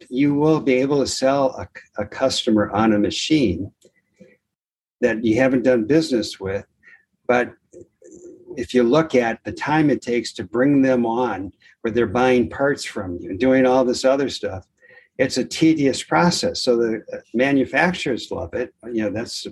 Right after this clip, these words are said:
how they're giving you market share. That's why the disconnect between the O E Ms and the dealer, the customer, the decision to buy a machine used to be maybe twenty percent the O E M and price was twenty percent.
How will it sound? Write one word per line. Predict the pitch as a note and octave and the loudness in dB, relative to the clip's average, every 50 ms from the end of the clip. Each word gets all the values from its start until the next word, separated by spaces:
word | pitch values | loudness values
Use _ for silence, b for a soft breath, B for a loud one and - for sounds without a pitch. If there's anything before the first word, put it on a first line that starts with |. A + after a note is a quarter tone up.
| - - | -6 -2
how | C3 B2+ | 0 2
they're | B2+ B2 A2+ | 2 2 2
giving | G#2+ G2+ C3+ C3+ C#3 C3 B2 | 2 2 2 4 4 4 4
you | A#2+ G#2+ | 4 4
market | G#2 A2+ B2+ D3+ D#3 - C3 - | 4 2 2 0 0 -2 -4 -4
share. | - - G2+ G#2+ | -4 -6 -4 -4
That's | A#2 - - - | -4 -4 -2 -2
why | C3 A#2 A2 G#2 - B B B B B | -2 -2 -2 -6 -10 B B B B B
the | A#2+ A2 | -6 -2
disconnect | - D3+ E3 E3+ - - C#3 B2+ B2 A#2+ A2+ - - | 2 2 2 2 0 -2 0 2 2 2 0 -4 -6
between | A2+ A2 - - B2+ A#2+ | -8 -6 -2 0 0 2
the | A#2 A2+ A2+ | 2 2 2
O | A#2+ B2+ C3+ C3+ | 2 2 2 2
E | B2+ A#2+ | 2 2
Ms | B2 B2+ C#3 C3 A#2+ A2+ G#2 G#2+ | 2 2 2 0 0 -2 -4 -6
and | A2 G2+ G#2 G#2+ | -6 -8 -8 -6
the | F#2+ | -4
dealer, | A2+ B2+ D#3 E3+ C3 F#2+ E2+ G2+ - _ _ _ B B B B B B B B B _ _ _ _ _ _ _ _ _ _ _ _ _ _ _ - | -2 2 2 2 2 0 -4 -8 -10 _ _ _ B B B B B B B B B _ _ _ _ _ _ _ _ _ _ _ _ _ _ _ -10
the | - - | -6 -2
customer, | - F#3 F#3 F3+ - E3 E3 C#3+ C3+ C3 B2 A2+ - _ _ _ _ _ _ _ _ _ _ _ _ _ _ _ _ _ _ - | 0 0 2 2 0 0 2 2 2 2 0 -2 -4 _ _ _ _ _ _ _ _ _ _ _ _ _ _ _ _ _ _ -16
the | B2 A#2 | -14 -14
decision | - - A2+ G#2+ - - F#3 G3 E3+ F3 E3 C3 | -12 -12 -12 -10 -4 0 0 0 2 2 0 0
to | A#2+ | 0
buy | A2 B2 B2+ C#3 D#3 | 0 2 2 2 2
a | D#3+ D3 | 2 0
machine | C#3+ C3+ - - - A2+ G2+ F2+ - E2 G2 G2 - _ _ _ _ _ _ _ _ _ _ _ _ _ _ - | 0 -2 -4 -6 -8 -10 -10 -10 -12 -14 -14 -16 -18 _ _ _ _ _ _ _ _ _ _ _ _ _ _ -2
used | B2 D#3 F3+ F#3 F3+ - - | 2 2 4 4 2 0 -2
to | C#3 | 0
be | A#2+ C3 B2+ A#2+ | 2 4 4 6
maybe | B2 B2+ B2 A#2 B2 A2+ | 6 4 4 4 2 0
twenty | - - - C#3+ D3+ D#3 D3 | -2 -2 -2 2 2 2 2
percent | - - B2+ G#2+ - C3+ B2+ A#2+ G#2+ - | 0 -2 -6 -4 -2 -2 -2 -2 -2 -2
the | A#2+ A2+ | -2 -2
O | A2+ A#2 A#2 A2+ | -2 -2 -2 -2
E | A2+ A2+ A2+ | -2 -2 -2
M | A2 A2 A2 A2 G#2+ | -2 -4 -2 -2 -2
and | G#2 G2+ - | -4 -4 -6
price | - - A#2+ A#2 A2+ G#2+ - - | -6 -4 -2 -2 -2 -4 -4 -6
was | A2 G2+ - | -6 -8 -6
twenty | - - G#2 G2+ G2 | -4 -4 -2 -2 -2
percent. | G2 - G2 F2 - - E2+ - - _ _ | -4 -6 -10 -10 -8 -10 -10 -12 -12 _ _